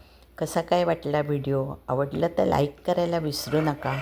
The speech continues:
तसाच माझा YouTube-वरील चॅनल व Facebook-वरील पेज सबस्क्राईब करायला विसरू नका. अर्थात मैथिलीज फूडस्टॉपला जे कोणी सबस्क्राईब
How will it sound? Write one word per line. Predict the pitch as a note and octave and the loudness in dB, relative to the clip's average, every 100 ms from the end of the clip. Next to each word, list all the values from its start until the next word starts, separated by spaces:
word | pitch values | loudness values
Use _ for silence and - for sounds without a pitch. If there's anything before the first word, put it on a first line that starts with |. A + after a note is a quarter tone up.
| - - - - | -8 -14 -20 -20
तसाच | - F3+ F#3 F3+ | -2 0 2 -2
माझा | F3 E3+ | 2 2
YouTube-वरील | E3 D#3 D#3 E3 D#3+ D#3+ D#3 D#3 | 2 0 -2 -4 0 0 0 -4
चॅनल | D#3+ D3 C#3 D3 D3+ | -2 0 2 0 0
व | D#3 | -2
Facebook-वरील | D#3 - B2 - C#3 - D#3+ D3+ | -4 -8 -8 -10 -12 0 0 2
पेज | D3 C#3+ D3+ - | -2 -2 -2 0
सबस्क्राईब | D#3+ - - - F#3 F#3 | -2 -2 -4 0 0 0
करायला | D#3+ C#3+ C#3+ | -2 0 2
विसरू | C#3 C3+ - C#3 | 0 -2 -4 -4
नका. | C#3 - C3 - - - - | -4 -4 -6 -8 -16 -20 -8
अर्थात | D#3 - F#3 F#3 | -6 0 0 2
मैथिलीज | E3+ D3 - D#3 F3 F3 - - | 0 0 -2 -2 -2 -2 -12 -8
फूडस्टॉपला | - C#3+ - - D3+ E3+ F3 | -6 -6 -4 0 0 2 -2
जे | D#3+ C#3 | 2 -2
कोणी | - D#3 E3 | 0 -2 -2
सबस्क्राईब | E3 - - - D3+ | -4 -10 -12 -2 0